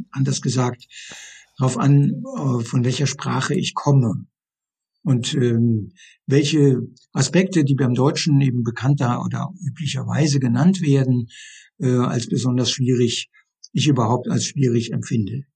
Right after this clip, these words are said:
Äh, vielleicht eine kleine Anekdote, aber das ist vielleicht auch hinreichend bekannt. Es gibt einen schönen Text von dem bekannten amerikanischen Autor Mark Twain, äh, von Ende des neunzehnten Jahrhunderts,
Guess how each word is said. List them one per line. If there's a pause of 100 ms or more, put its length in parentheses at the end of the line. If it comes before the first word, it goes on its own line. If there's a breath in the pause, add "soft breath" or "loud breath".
(520 loud breath)
Äh,
vielleicht
eine
kleine
Anekdote,
aber
das
ist
vielleicht
auch (160)
hinreichend
bekannt.
Es
gibt
einen
schönen
Text
von
dem
bekannten (500 loud breath)
amerikanischen
Autor
Mark (120)
Twain,
äh, (100)
von (340)
Ende
des
neunzehnten
Jahrhunderts,